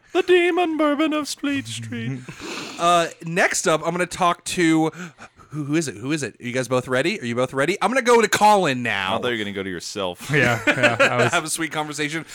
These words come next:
Speaker 2: with myself. Colin,
Speaker 1: Yeah.
Speaker 2: what's your favorite memory of your best friend, Nick?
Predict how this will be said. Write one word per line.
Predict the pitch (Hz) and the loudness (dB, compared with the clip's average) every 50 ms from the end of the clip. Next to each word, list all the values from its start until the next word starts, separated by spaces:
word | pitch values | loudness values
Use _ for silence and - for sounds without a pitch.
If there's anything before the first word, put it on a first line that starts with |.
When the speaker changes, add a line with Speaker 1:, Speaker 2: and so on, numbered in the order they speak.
| - - 185 | -18 -18 -4
Speaker 2:
with | - 170 202 - 233 | 0 0 2 2 0
myself. | 190 175 - - 131 113 101 - - - - - - - | -2 -2 -2 -2 -2 -2 -2 -4 -8 -16 -20 -20 -14 -6
Colin, | - 214 233 254 285 302 302 302 302 277 262 _ _ _ _ _ _ _ | -2 0 2 2 2 2 0 -2 -6 -10 -16 _ _ _ _ _ _ _
Speaker 1:
Yeah. | - 202 90 - - _ _ _ _ - _ _ _ - | -6 -6 -6 -6 -8 _ _ _ _ -20 _ _ _ -6
Speaker 2:
what's | - 202 - - | -4 -4 -4 -2
your | - 359 | -4 -8
favorite | - - 269 254 220 208 151 | -4 -4 -4 -4 -4 -4 -6
memory | 143 139 147 175 160 120 101 92 95 95 - _ _ _ _ _ _ _ - _ _ - - | -4 -4 -4 -2 -2 -4 -4 -6 -8 -14 -18 _ _ _ _ _ _ _ -20 _ _ -12 -6
of | 151 156 151 | -6 -4 -4
your | 165 160 | -4 -2
best | 139 165 170 - | -2 -2 -2 -2
friend, | - - 180 170 165 160 | -2 -2 -2 -2 -2 -2
Nick? | 190 - - - - - - | -2 -2 -4 -6 -10 -20 -20